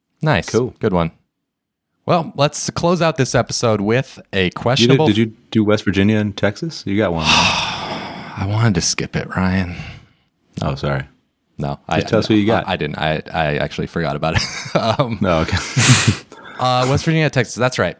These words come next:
Speaker 1: So Texas is favored ten in this game. And I like West Virginia 'cause they just had that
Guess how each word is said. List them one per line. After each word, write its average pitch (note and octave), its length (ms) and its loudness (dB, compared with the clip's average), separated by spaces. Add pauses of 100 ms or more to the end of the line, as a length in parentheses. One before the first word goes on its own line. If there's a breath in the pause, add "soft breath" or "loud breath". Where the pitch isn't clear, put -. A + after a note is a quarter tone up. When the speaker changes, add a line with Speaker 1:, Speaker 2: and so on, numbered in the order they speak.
Speaker 1:
So A2+ 520 0 (160)
Texas - 380 0
is D#3+ 100 -2
favored C#3 300 -2
ten F#2 380 0 (360)
in F#2+ 140 2
this F2 200 -2
game. E2+ 380 -2 (580)
And G2+ 340 2
I C#3 100 2
like E3+ 200 2
West C3+ 180 0
Virginia F#2 400 0
'cause F2+ 280 -4
they F#2 120 2
just G2+ 220 -2
had G2 240 0
that F2+ 320 0